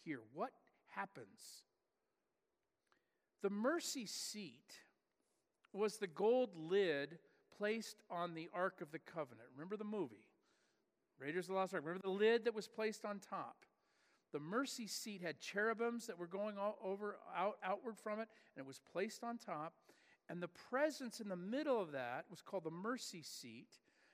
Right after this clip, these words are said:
and it was thought that that's where God resided. And once a year, the high priest would go in,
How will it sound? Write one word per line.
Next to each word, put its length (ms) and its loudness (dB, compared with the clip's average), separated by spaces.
and 140 -6
it 120 -4
was 220 -2
thought 320 2
that 120 -6
that's 300 0
where 100 -2
God 460 0
resided. 640 0
And 100 -6
once 240 -2
a 60 -6
year, 120 2
the 100 2
high 240 0
priest 360 -6
would 100 -6
go 220 2
in, 300 2